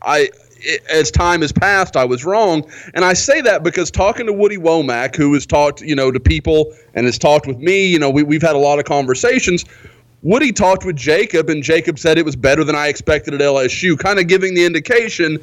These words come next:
that he thought he was just kinda going down there and gonna see things, then gonna come home and say, "Hey, I'm going to Oklahoma."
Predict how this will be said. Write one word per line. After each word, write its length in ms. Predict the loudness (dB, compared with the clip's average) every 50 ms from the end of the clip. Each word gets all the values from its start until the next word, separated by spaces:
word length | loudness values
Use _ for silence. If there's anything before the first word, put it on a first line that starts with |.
| -12 -20 -20 _ _ _ _ -4
that 100 | -4 -2
he 80 | -2
thought 300 | -2 -2 0 0 0 0
he 80 | 0 -2
was 120 | -4 -2
just 220 | 0 0 0 0 0
kinda 260 | 0 0 0 0 0
going 300 | 2 2 2 2 2 2
down 320 | 0 0 0 0 0 0
there 240 | 0 2 2 2 2
and 80 | 0 0
gonna 160 | -2 -2 0
see 260 | 0 0 0 0 -2
things, 440 | -2 0 0 2 2 2 0 -2 -2
then 180 | -2 -2 0 2
gonna 180 | 2 2 0
come 220 | 2 0 -2 0 0
home 260 | 0 0 0 0 -2
and 80 | -4
say, 240 | -2 0 0 2 2
"Hey, 140 | 2 2 0
I'm 120 | 0 -2
going 220 | -2 -2 -2 0 0
to 40 | 0
Oklahoma." 640 | 0 0 0 -2 -2 -2 -2 -2 -2 -2 -4 -6 -8